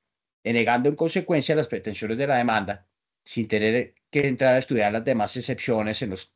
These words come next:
términos del artículo doscientos ochenta y dos del Código General del Proceso que indica, si el juez encuentra aprobada una excepción que conduzca a rechazar todas las pretensiones de la demanda, deberá abstenerse de examinar las restantes.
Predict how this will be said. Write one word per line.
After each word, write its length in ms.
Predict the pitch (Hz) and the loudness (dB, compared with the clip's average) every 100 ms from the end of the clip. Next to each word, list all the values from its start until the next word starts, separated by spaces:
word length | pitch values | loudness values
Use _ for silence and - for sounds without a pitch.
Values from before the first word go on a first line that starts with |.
| _ _ - | _ _ -4
términos 440 | 110 107 117 123 | -2 0 -2 -2
del 140 | 120 | -2
artículo 580 | 101 - 101 123 123 123 _ _ _ _ | -2 -4 -10 -6 -6 -8 _ _ _ _
doscientos 460 | 107 - 85 82 107 | -8 -4 -4 -4 -8
ochenta 340 | 127 123 - | -6 -4 -4
y 60 | 98 | -4
dos 140 | 95 | -2
del 160 | 107 113 | -2 0
Código 340 | 120 120 123 | 2 2 2
General 300 | 117 104 92 | 0 -2 -2
del 140 | 92 95 | -6 -10
Proceso 420 | 120 110 98 110 | -8 -6 -6 -4
que 80 | 117 | -4
indica, 440 | 98 92 107 - _ _ _ | -4 -4 -6 -8 _ _ _
si 140 | - 110 | -6 -4
el 80 | 92 | -2
juez 240 | 104 101 | -2 0
encuentra 380 | 113 123 120 127 | 0 2 2 2
aprobada 320 | 120 104 104 | 2 4 4
una 140 | 117 | 2
excepción 520 | 120 120 - 175 135 92 | -2 -4 0 2 2 0
que 180 | 101 | -10
conduzca 560 | 92 104 104 139 - 101 | -8 -6 -2 -2 0 -2
a 60 | 95 | -2
rechazar 460 | 95 98 98 98 | -4 -8 -8 -6
todas 200 | - 123 | 0 2
las 120 | 127 | 2
pretensiones 500 | - 123 113 - 113 | -2 -6 -6 -2 -2
de 80 | 117 | 0
la 120 | 127 | 2
demanda, 440 | 120 110 101 92 - _ - _ - | 2 2 0 -4 -14 _ -20 _ -4
deberá 280 | 98 90 92 | -2 0 -2
abstenerse 520 | - 107 104 101 110 | -2 -2 0 0 -2
de 60 | |
examinar 500 | 107 - 90 90 87 | -2 -2 -6 -4 -4
las 140 | 87 92 | -4 -8
restantes. 600 | 92 - - - - | -10 -10 -14 -14 -20